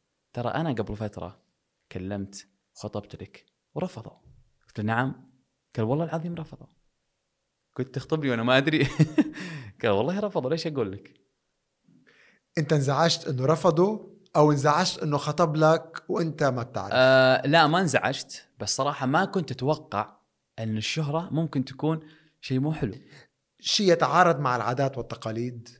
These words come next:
Speaker 1: آه، مو، مو عادات وتقاليد، بس يمكن الناس مو حابين هذا العالم. لأن خلينا نتفق إن هذا العالم فعلًا مش عالم يعني وردي وجميل و-، لا أبدًا.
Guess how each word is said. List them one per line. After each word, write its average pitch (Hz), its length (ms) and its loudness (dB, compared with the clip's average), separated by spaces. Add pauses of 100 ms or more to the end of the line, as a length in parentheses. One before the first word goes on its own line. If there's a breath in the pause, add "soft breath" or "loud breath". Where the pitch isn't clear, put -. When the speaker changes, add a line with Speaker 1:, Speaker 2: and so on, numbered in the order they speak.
(160)
Speaker 1:
آه، 143 140 4
مو، 208 280 2
مو 147 220 0
عادات 147 260 2
وتقاليد، 110 580 -2
بس 127 180 -6
يمكن 131 220 -2
الناس 117 480 -8
مو 110 360 -8
حابين 101 380 -8
هذا 92 160 -4
العالم. 80 320 -8 (460)
لأن 180 160 -8
خلينا 131 280 -4
نتفق - 340 -12
إن 107 80 -6
هذا 113 160 -4
العالم 104 280 -2
فعلًا 107 300 -6
مش 110 220 -8
عالم 98 340 -6
يعني 85 500 -12 (580 soft breath)
وردي 85 640 -10
وجميل 90 1500 -16
و-، - 200 -20 (100)
لا - 120 -12
أبدًا. - 280 -20